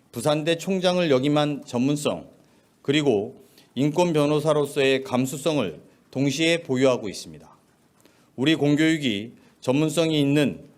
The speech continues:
따뜻한 교육이 될 수 있도록 교육 정책의 올바른 방향을 수립해 나갈 것입니다. 차 내정자의 임기는 구월 중에 시작됩니다.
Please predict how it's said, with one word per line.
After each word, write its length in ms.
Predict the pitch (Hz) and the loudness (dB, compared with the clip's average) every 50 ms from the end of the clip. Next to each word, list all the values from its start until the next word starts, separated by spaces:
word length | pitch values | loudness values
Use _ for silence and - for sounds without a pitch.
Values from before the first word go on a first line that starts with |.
| _ _ _ - | _ _ _ -2
따뜻한 520 | - - 165 170 - - 180 190 190 170 | -2 -2 -2 -4 -6 -2 -2 -2 0 0
교육이 480 | 156 151 151 143 143 147 139 127 120 - | 0 0 0 0 0 0 0 0 -2 -2
될 180 | 131 127 123 | -2 -4 -2
수 120 | 123 - 131 | -2 -4 -6
있도록 520 | 113 - 120 104 98 87 90 - - _ _ _ _ _ _ _ _ - | -4 -4 -6 -6 -6 -6 -8 -10 -16 _ _ _ _ _ _ _ _ -2
교육 260 | 131 139 151 147 151 | 0 2 2 2 0
정책의 480 | 156 151 139 135 151 147 143 151 151 | -2 -2 -2 -2 -2 -2 0 2 0
올바른 460 | 143 117 120 139 135 156 160 170 165 143 | 2 2 2 4 4 4 2 2 0 -2
방향을 560 | 139 127 131 139 147 139 107 90 78 76 - - - _ _ _ _ - | 0 0 0 2 2 0 0 -2 -4 -6 -12 -20 -20 _ _ _ _ -12
수립해 720 | - - 196 202 202 202 - 190 190 180 175 160 - - - | -6 -4 -2 -2 -2 0 0 2 2 2 2 0 -4 -6 -4
나갈 260 | 113 117 117 117 117 | -2 0 0 0 0
것입니다. 480 | - 101 - - 87 82 80 78 76 - - _ _ _ _ _ _ _ _ _ _ _ _ _ _ _ _ _ _ | -2 -4 -8 -10 -14 -14 -16 -18 -20 -20 -20 _ _ _ _ _ _ _ _ _ _ _ _ _ _ _ _ _ _
차 240 | - - 185 180 180 | -8 -2 0 2 2
내정자의 520 | 165 143 131 156 160 160 156 156 160 160 | 4 2 2 2 2 2 4 4 4 4
임기는 540 | 135 120 120 127 143 147 139 110 - - - - _ _ _ _ _ | 4 2 0 0 0 0 -2 -2 -4 -10 -16 -20 _ _ _ _ _
구월 300 | - 139 143 151 151 139 | -2 2 2 2 2 2
중에 340 | 131 131 131 127 120 107 98 | 0 -2 -2 -2 -2 -2 -6
시작됩니다. 680 | - - 143 131 - - 87 82 80 - - - - | -6 -6 -6 -6 -6 -8 -12 -12 -12 -18 -20 -20 -20